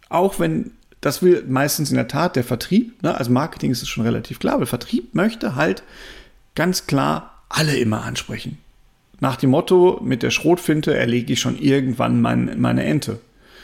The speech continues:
Ne? Aber das ist nicht das, was wirklich sinnvoll ist, weil irgendwann wird's einfach teuer und man verliert wieder zu viel P S auf der Straße.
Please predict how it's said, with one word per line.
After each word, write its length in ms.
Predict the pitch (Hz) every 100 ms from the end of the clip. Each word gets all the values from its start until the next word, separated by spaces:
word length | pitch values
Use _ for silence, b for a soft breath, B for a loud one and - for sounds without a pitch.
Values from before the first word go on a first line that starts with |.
| B B B B
Ne? 200 | 117 165
Aber 180 | - 131
das 200 | 139 135
ist 220 | 160 180
nicht 260 | 175 170 -
das, 200 | 151 -
was 200 | 143 135
wirklich 260 | 143 135
sinnvoll 380 | 120 139 151 175
ist, 180 | 190 185
weil 140 | 120
irgendwann 540 | 123 135 131 139 139 127
wird's 160 | 123
einfach 220 | 123 117 120
teuer 480 | - 135 165 190
und 240 | - 135 113
man 120 | 127
verliert 640 | - - - 127 143 - 131
wieder 260 | 123 131
zu 160 | - 123
viel 200 | - 123
P 100 | 120
S 200 | - -
auf 120 | -
der 60 | 117
Straße. 480 | - - - -